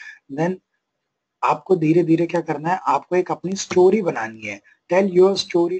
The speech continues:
to your near ones। जैसे आप एक movie देखकर आते हैं, एक match देखकर आते हैं, कहीं घूम के आते हैं, अगर आपको वो प्लेस अच्छा लगता है, तो हम क्या करते हैं, उन experiences को share करते हैं। आप experiences को कहीं पे भी शेयर कर सकते हैं। आप चाहे travel कर रहे हैं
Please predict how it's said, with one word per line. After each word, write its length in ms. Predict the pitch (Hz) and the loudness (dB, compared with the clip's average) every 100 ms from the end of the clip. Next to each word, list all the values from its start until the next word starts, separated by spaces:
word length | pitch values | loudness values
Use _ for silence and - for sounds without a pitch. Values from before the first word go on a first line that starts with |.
| 185 | -2
to 80 | 175 | -2
your 220 | 165 175 | -2 -4
near 500 | 165 151 151 147 113 | -8 -10 -6 -6 -6
ones। 180 | 113 110 | -12 -8
जैसे 280 | 147 156 190 | -6 0 0
आप 120 | 190 | 2
एक 100 | 190 160 | 0 -4
movie 280 | 170 196 | -8 -2
देखकर 360 | 180 175 - 175 | 2 2 2 0
आते 300 | 151 - 151 | 0 -2 -6
हैं, 240 | 147 160 - - - | -4 -6 -10 -18 -4
एक 160 | 170 165 | -4 -4
match 280 | 143 160 190 | -2 0 0
देखकर 400 | 160 175 - 165 | 0 -2 -2 -2
आते 280 | 139 - 160 | -4 -4 -4
हैं, 280 | 151 165 - _ _ | -2 -4 -6 _ _
कहीं 200 | - 190 | -2 0
घूम 240 | 151 147 165 | 0 0 0
के 160 | 185 | 0
आते 320 | 185 143 - 160 | 2 0 -4 -2
हैं, 60 | |
अगर 220 | 165 175 | -2 0
आपको 260 | 170 - 185 | 0 0 -4
वो 60 | 185 | -4
प्लेस 280 | 175 175 | -4 -4
अच्छा 200 | 165 - | -4 -4
लगता 280 | 170 151 165 | -4 -4 -4
है, 80 | 165 | -4
तो 120 | 170 | -4
हम 120 | 160 | -8
क्या 160 | 160 170 | -6 -6
करते 240 | 156 - | -6 -8
हैं, 80 | 185 | -10
उन 80 | 170 | -10
experiences 640 | 160 - 165 165 139 151 | -12 -6 -4 -4 -8 -14
को 180 | - - _ - _ - | -14 -18 _ -20 _ -4
share 300 | - 165 160 | 0 2 0
करते 380 | 143 120 - 135 | -2 -8 -10 -16
हैं। 120 | 135 _ - _ _ 135 | -16 _ -20 _ _ -2
आप 200 | 175 - 160 | -2 -2 -10
experiences 520 | - 190 196 202 196 | -2 0 2 2 0
को 120 | 214 | -2
कहीं 220 | 190 185 | 0 0
पे 100 | 196 | 0
भी 100 | 196 | -2
शेयर 240 | 190 185 185 | 0 0 2
कर 180 | 190 | -2
सकते 320 | 165 185 - 190 | -2 -6 -6 -4
हैं। 80 | |
आप 200 | 202 180 - | -2 -4 -4
चाहे 200 | 175 175 | -6 -6
travel 360 | - 135 170 | -6 -4 -4
कर 180 | 175 170 | -4 -8
रहे 160 | 156 | -6
हैं 80 | 175 | -10